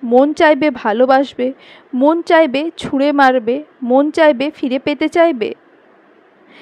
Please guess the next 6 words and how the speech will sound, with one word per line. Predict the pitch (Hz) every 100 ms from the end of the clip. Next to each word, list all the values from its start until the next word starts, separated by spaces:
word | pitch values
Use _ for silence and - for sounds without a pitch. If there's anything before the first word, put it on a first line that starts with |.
| - -
এরপর | 302 359 - 415
ফয়জালের | 415 311 269 285 294 247 311 370 _ _ _ -
একটা | 269 - 339
বাক্যই | 330 339 339 _ 226 277 - -
আমার | 254 269 311
কণ্ঠ | - 254 247 277